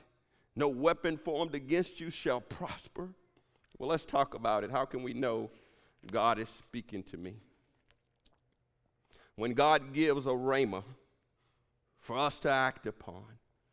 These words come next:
he often confirms it by a second rom-, rhema.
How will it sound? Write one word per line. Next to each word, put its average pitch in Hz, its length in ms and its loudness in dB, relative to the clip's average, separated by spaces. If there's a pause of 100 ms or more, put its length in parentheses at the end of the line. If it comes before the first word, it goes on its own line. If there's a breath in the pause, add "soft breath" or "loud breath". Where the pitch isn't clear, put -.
(600)
he - 280 -6 (160)
often 170 520 -2
confirms 123 880 -4
it 101 340 -8
by 92 200 -4
a 98 60 -8
second 95 460 -12
rom-, 92 280 -14 (120)
rhema. 101 300 -16